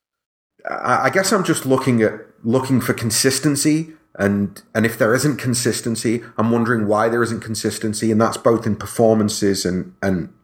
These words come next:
and in certain types of results in certain games. And, you know,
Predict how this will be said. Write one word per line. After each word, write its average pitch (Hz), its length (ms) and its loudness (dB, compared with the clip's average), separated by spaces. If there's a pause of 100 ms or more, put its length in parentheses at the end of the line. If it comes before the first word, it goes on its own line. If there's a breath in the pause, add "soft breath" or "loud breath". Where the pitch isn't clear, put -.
(180)
and 95 140 0
in 101 160 2
certain - 320 2
types - 360 0
of 101 80 -2
results 107 480 0
in 101 80 -2
certain 95 320 0
games. 120 440 -2
And, - 140 -8 (600 loud breath)
you 110 120 4
know, 90 340 2